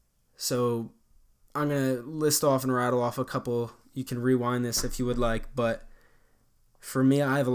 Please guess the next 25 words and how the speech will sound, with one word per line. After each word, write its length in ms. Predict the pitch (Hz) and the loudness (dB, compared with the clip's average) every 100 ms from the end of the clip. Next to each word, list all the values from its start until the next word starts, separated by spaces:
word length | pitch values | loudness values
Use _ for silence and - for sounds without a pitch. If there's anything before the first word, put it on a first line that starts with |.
| 123 | 0
long 180 | 120 | 0
list. 320 | 110 101 - - | -4 -8 -12 -10
I, 280 | 113 78 123 | -8 -6 -8
I 40 | |
can't 320 | - 147 139 | -6 -4 0
narrow 260 | 131 123 117 | 0 0 -2
it 80 | 113 | -4
down 220 | 110 110 | -6 -6
to 80 | 117 | -8
one. 220 | 110 110 | -6 -6
I 60 | 113 | -2
really 260 | 123 131 | 0 0
can't. 380 | 117 - 113 110 | -2 -6 -6 -6
And 100 | 123 | -4
when 100 | 127 | -2
I 80 | 131 | 0
get 120 | 131 | 0
asked 220 | 131 139 | 0 -4
the 60 | 135 | -6
question, 520 | - 123 - 120 120 | -8 -6 -6 -6 -6
"What's 160 | 127 - | -6 -6
your 80 | |
favorite 340 | 117 117 117 113 | -6 -6 -8 -6
book?" 220 | 117 107 | -6 -6
I 320 | 113 117 117 | -4 -4 -6